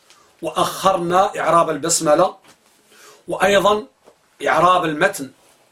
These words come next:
أغفلناه وأخرناه إلى المرحلة الثانية. الآن نقف مع كلام المصنف رحمه الله تعالى. قال:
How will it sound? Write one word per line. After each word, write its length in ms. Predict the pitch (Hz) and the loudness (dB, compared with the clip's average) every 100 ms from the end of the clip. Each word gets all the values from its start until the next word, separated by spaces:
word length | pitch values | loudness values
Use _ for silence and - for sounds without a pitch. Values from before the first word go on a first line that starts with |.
| _ _ _ _ _ - | _ _ _ _ _ -8
أغفلناه 560 | 160 - - 170 175 165 | -6 -6 -2 0 2 2
وأخرناه 680 | 170 - - 170 180 180 156 | 0 -2 -6 -2 2 2 2
إلى 80 | 165 | 0
المرحلة 680 | 160 180 - 170 165 214 - _ _ _ - | 0 -2 0 -2 -2 -8 -12 _ _ _ -14
الثانية. 520 | - 196 170 127 - _ - - - - | -2 0 0 -4 -12 _ -20 -20 -20 -12
الآن 440 | 165 190 220 226 - | -6 0 0 0 -4
نقف 380 | 180 208 196 - | -2 0 -2 -6
مع 240 | 180 151 | -4 -2
كلام 400 | 175 165 180 202 | -2 2 2 2
المصنف 640 | 180 170 147 196 175 - 190 220 _ _ _ _ _ _ - | -2 -4 -2 -2 -2 -6 -8 -10 _ _ _ _ _ _ -2
رحمه 340 | 185 180 170 | -2 0 2
الله 320 | 147 165 156 143 | 0 2 0 0
تعالى. 380 | 135 117 107 - | -4 -6 -8 0
قال: 340 | 196 202 202 | 2 2 0